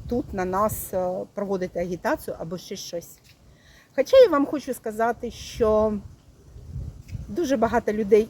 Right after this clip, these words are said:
і зараз кажуть, що я вне політики, я політикою не цікавлюсь, але політика нами цікавиться, і вона буде нами цікавитися все наше життя.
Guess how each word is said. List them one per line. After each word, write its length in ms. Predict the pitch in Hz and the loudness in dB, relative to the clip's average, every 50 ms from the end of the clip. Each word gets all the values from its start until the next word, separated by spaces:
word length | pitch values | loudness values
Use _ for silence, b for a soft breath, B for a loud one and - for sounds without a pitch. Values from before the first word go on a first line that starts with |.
| - | -4
і 80 | - 202 | -10 -4
зараз 440 | 175 214 220 208 190 185 170 - - - | 2 4 4 6 4 2 0 -4 -8 -8
кажуть, 360 | 185 180 175 170 185 175 - | -8 -8 -6 -8 -10 -14 -16
що 460 | - - - - 190 185 180 185 180 - - - - - 208 | -16 -18 -12 -8 -6 -4 -4 -4 -6 -10 -14 -18 -18 -6 -2
я 100 | - 226 | 0 0
вне 200 | 202 202 214 202 | 2 2 0 0
політики, 600 | - 208 214 240 294 - - 240 - - - - 196 196 190 | 0 -2 -2 -2 -4 -6 -8 -12 -14 -12 -12 -10 -10 -8 -6
я 120 | 185 196 185 | -4 -4 -4
політикою 640 | - 202 196 202 208 202 - - - 196 185 180 | -2 -4 -4 -4 -4 -6 -8 -8 -6 -6 -6 -4
не 120 | 185 185 | -4 -6
цікавлюсь, 680 | 185 - - - - - - 277 262 254 220 208 - - B B B B B B | -6 -8 -12 -12 -6 -4 -4 -4 -4 -6 -8 -12 -14 -18 B B B B B B
але 180 | - 190 214 | -4 -4 -4
політика 600 | - - 185 185 190 254 311 - 254 - - 240 233 b b b _ - | -2 -2 -2 -2 -2 -4 -6 -8 -10 -14 -14 -14 -16 b b b _ -6
нами 420 | 208 202 208 208 196 190 190 180 170 _ _ _ - | -2 0 0 0 0 -2 -4 -6 -8 _ _ _ -18
цікавиться, 720 | - - 170 - 190 185 170 165 165 151 - - 170 165 - - - _ | -18 -18 -12 -6 -2 -2 -2 -2 -4 -8 -10 -14 -20 -18 -18 -20 -20 _
і 60 | - 165 | -14 -12
вона 280 | 160 165 160 202 269 | -10 -6 -4 -2 -2
буде 200 | 277 269 - 254 | -2 -2 -4 -2
нами 280 | 240 226 220 214 208 202 - - | -2 -2 -2 -2 -2 -4 -8 -10
цікавитися 600 | - - - 208 202 196 196 - - - - - | -6 -2 0 2 2 0 -2 -6 -8 -8 -8 -8
все 360 | - - - - - 349 392 | -8 -6 -4 -2 0 2 2
наше 360 | 330 247 226 233 - - 214 | 2 2 0 -2 -4 -8 -8
життя. 440 | 180 - 208 - - - 196 170 160 | -8 -8 -8 -10 -8 -6 -6 -6 -6